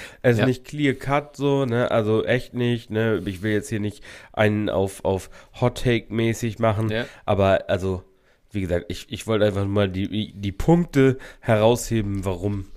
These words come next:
Speaker 1: ich Hampton auch sehr gut sehe.
Speaker 2: Okay, ja. Soll ja jetzt auch keine komplette Rookie-Preview werden in dieser Folge. Wir machen mal nur den Mock.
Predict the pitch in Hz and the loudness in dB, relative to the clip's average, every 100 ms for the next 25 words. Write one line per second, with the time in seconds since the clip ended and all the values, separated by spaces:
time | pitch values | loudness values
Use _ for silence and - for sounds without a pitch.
0 | - - - - 98 - 98 98 - 90 | -20 -20 -20 -14 -12 -6 -4 -4 -6 -4
1 | 90 - 85 85 80 92 98 - - 57 | -4 -4 -2 0 0 -6 -10 -12 -10 -8
2 | - - - - - - - - - - | -2 -2 -4 -12 -18 -18 -20 -20 -18 -8
3 | 135 123 180 147 _ - 120 - - - | -4 -2 -4 -6 _ 0 0 0 -10 -12
4 | - - _ _ _ - 151 185 165 156 | -12 -14 _ _ _ 2 4 6 4 4
5 | 135 131 - 131 139 127 123 113 127 123 | 4 2 4 4 6 4 2 2 2 2
6 | 117 123 127 - 139 143 135 113 117 117 | 2 0 -4 -2 -2 0 0 4 4 4
7 | 117 117 113 110 110 - 110 107 110 123 | 2 -2 -2 -2 -2 -2 -2 -2 -2 -2
8 | 120 110 113 107 101 110 - | 0 0 0 0 2 0 0